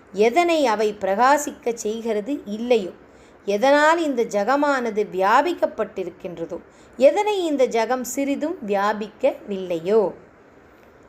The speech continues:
யாதொன்றன் பிரகாசத்தினால் ஜடமான இந்த சகலமும் விளங்குகின்றதோ,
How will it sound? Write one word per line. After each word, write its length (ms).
யாதொன்றன் 840
பிரகாசத்தினால் 1080
ஜடமான 640
இந்த 320
சகலமும் 680
விளங்குகின்றதோ, 880